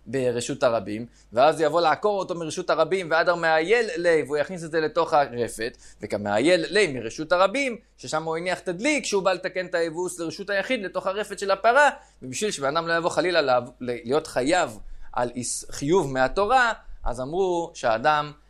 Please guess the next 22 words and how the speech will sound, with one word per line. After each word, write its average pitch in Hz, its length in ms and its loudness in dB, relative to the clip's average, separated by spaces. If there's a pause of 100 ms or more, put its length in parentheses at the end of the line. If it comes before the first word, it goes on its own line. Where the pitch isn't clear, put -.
(160)
לא 208 380 4
יעביר 156 340 2
את 160 100 -2
הדלי 147 220 -2
מעל 127 260 2
האבוס 120 380 -4
לתוך 185 220 -2
הרפת, 160 480 2
אלא 117 160 2 (260)
ישפוך 151 480 -2
את 135 120 0
המים 127 460 2
לתוך 139 280 -6
האבוס, 202 440 0 (260)
וככה 139 300 0
הבהמה 113 320 -2
תשתה 110 320 -8 (120)
מעצמה. 104 460 -12 (280)
אז 151 140 -2
אם 208 100 -4
כן, 185 140 -2
יוצא 190 360 -2